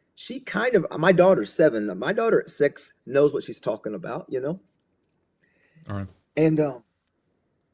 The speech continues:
Speaker 1: they come and someone shares it with me, and I'm like,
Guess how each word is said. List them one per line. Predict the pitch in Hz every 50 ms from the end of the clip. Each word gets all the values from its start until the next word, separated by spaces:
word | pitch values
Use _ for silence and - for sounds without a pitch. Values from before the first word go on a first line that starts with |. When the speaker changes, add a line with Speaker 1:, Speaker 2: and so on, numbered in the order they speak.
| _ _ _ _ _ _ _ _ _ _ _ -
Speaker 1:
they | 135 170
come | 170 202 214 196
and | 175 - -
someone | - 202 185 151
shares | - - - 190 220 247 226 190
it | -
with | 127 131 131 -
me, | - 135
and | 135
I'm | 139 123
like, | 117 107